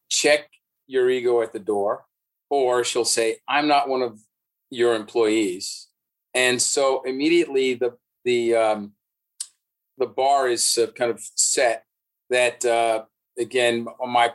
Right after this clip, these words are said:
personal life and my connection with my family, um, has to take on, I hope, the same temperament, but, you know, kind of caring, thoughtful,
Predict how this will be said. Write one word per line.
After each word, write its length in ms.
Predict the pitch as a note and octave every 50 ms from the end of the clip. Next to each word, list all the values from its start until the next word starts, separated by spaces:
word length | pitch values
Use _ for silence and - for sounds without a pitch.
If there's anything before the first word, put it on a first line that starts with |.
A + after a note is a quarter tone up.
| -
personal 600 | _ - C#3+ C#3 - - C3+ C3 B2+ B2 A#2 A#2 - _ _ _
life 460 | B2 A#2+ A#2 A#2+ A#2+ A#2 - - - - _ _ _ _ _ _ _ _ -
and 140 | B2 A#2+ A#2+
my 120 | A#2 A2+
connection 460 | A2+ - A#2+ B2 B2+ B2 - - A#2+
with 120 | A2+ A#2 G#2+
my 160 | A2+ A2 G#2+
family, 640 | - - B2 B2 B2 B2 A#2+ A2+ A2 G#2+ G#2+ G#2+ _ _ _ _ _ _ _ _ _ -
um, 440 | A#2 A2+ A2+ A2 A2+ A2+ A2 A2+ - _ _ _ _ _ _ _ _ _ _ _ _ _ _ - -
has 180 | F3+ F#3 -
to 80 | - -
take 240 | - F#3 E3+ - E3+
on, 220 | D#3 D#3 D3+ - - _ _ _ _ _
I 120 | - G3 G3+
hope, 240 | G#3 C#4+ - - -
the 60 | D#3
same 280 | - - D#3 C#3+ C3 B2
temperament, 440 | - C#3+ C3+ C3 C3 B2+ C#3 C#3+ -
but, 140 | - - - _ _ _ _ _ _ _ _ _
you 80 | - C#3+
know, 100 | C#3 C3+
kind 180 | - D#3+ C#3+ C3
of 140 | C3 -
caring, 520 | - - D#3+ D3 C#3+ C#3+ C#3 C#3 C#3 C3+ B2
thoughtful, 720 | - - C3 B2+ B2+ B2+ - - C3 B2+ B2+ B2 B2 _